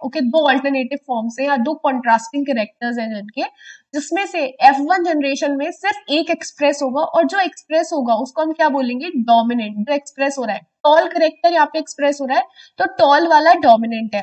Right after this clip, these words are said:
और जो एक्सप्रेस नहीं हो रहा है उसको बोलेंगे हम recessive character। However, ये जो recessive character है वो आपका F two generation में आपका शो होगा, तभी हमें, हमारे पास phenotype क्या आएगा, यहाँ पे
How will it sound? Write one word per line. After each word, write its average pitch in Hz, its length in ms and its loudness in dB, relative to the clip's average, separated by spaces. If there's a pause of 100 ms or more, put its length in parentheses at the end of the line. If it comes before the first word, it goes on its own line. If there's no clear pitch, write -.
और 285 160 4
जो 302 140 2
एक्सप्रेस 359 520 0
नहीं 269 520 0
हो 330 200 0
रहा 247 140 2
है 269 160 4 (340)
उसको 311 320 -2
बोलेंगे 294 380 0
हम 381 180 -2
recessive 254 400 -4
character। 269 540 -2
However, 269 460 2
ये 359 120 -4
जो 359 120 -6
recessive 277 540 -6
character 262 460 -4
है 269 160 2
वो 320 100 0
आपका 277 280 2
F 254 280 -4
two 320 100 0
generation 269 580 -2
में 277 240 -4 (320)
आपका 240 300 0
शो 302 300 0
होगा, 262 300 2 (180)
तभी 294 240 2
हमें, 277 300 0
हमारे 247 320 -2
पास 320 380 -4
phenotype 277 500 0
क्या 277 140 2
आएगा, 240 320 2 (360)
यहाँ 247 200 0
पे 247 140 -8